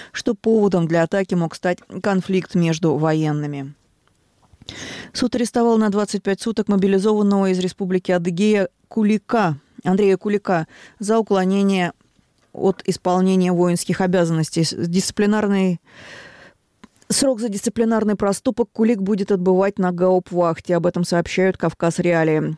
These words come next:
Согласно материалам суда, после мобилизации на войну с Украиной двадцать четвёртого сентября Кулик был зачислен в воинскую часть. Во время служебной командировки в аннексированный Крым Кулик сбежал возле,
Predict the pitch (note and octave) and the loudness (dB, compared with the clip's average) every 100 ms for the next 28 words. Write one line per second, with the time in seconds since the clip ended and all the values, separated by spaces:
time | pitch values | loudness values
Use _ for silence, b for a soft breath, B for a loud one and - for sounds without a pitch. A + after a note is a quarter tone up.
0 | - G3 F#3+ G#3 G#3+ G3+ G#3 G3+ G3 F#3 | -4 0 0 2 0 0 0 2 2 0
1 | G#3 G3 F#3 F#3 F#3 F#3 F#3+ F#3 F#3 F#3+ | -2 0 0 -2 0 0 2 2 2 2
2 | F#3+ - F#3 F3+ F#3 F#3+ F#3+ F3 F3 F3+ | 0 -2 0 0 2 2 0 -2 -2 2
3 | G3+ A3 G#3+ - G3 G3+ F#3+ G3 - G3 | 2 4 2 0 0 2 0 -4 -4 0
4 | G3 F3+ F3+ F3+ F#3 F#3 F#3+ F#3+ B B | 2 2 0 2 0 0 2 2 B B
5 | B B B3 B3 G3+ A3 G3 F3 G#3 G#3 | B B 0 2 2 2 2 0 -2 0
6 | F#3 F3+ G3 G3 - G3+ - E3+ D3+ E3 | 2 2 2 2 0 -4 0 0 0 0
7 | E3 G3 F#3+ - _ _ _ - A#3 G#3+ | 2 2 0 -4 _ _ _ -2 0 2
8 | G#3 E3+ E3+ F3 F3+ F3+ F3 - F3+ F3+ | 2 0 0 0 2 2 0 0 0 0
9 | F3 - F3+ F3 F#3 G3 C4+ C4+ - G#3 | 0 -2 -2 0 0 -2 0 0 0 0
10 | A3 G3 F3+ F3 F#3+ G3+ B B B B | 0 0 0 2 2 0 B B B B
11 | G3 G#3+ G#3 | 0 2 0